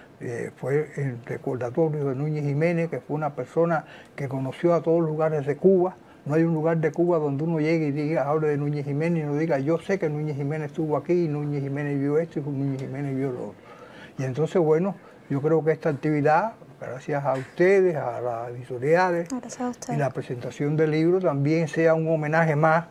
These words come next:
Speaker 1: al centenario de Núñez, que esperamos que el veinte de abril del año próximo sea de verdad una actividad de recuerdo de una persona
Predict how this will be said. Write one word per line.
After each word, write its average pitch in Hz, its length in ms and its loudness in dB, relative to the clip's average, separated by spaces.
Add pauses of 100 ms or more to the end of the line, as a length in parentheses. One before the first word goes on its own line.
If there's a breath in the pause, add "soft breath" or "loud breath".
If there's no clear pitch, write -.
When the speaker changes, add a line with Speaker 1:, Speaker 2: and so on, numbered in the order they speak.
(400 loud breath)
Speaker 1:
al 147 160 2
centenario 147 640 2
de 170 160 4
Núñez, 185 320 0
que 160 80 0
esperamos 156 640 2
que 131 80 -2
el 127 80 0
veinte 185 380 2
de 185 100 4
abril 165 340 2 (480 loud breath)
del 131 140 -2
año 170 320 4
próximo 170 480 0
sea 160 300 2
de 151 100 -2
verdad 156 400 2 (160)
una 151 220 0
actividad 147 380 2
de 165 120 4
recuerdo 160 720 2 (400 loud breath)
de 135 80 -2
una 170 240 2
persona 175 540 0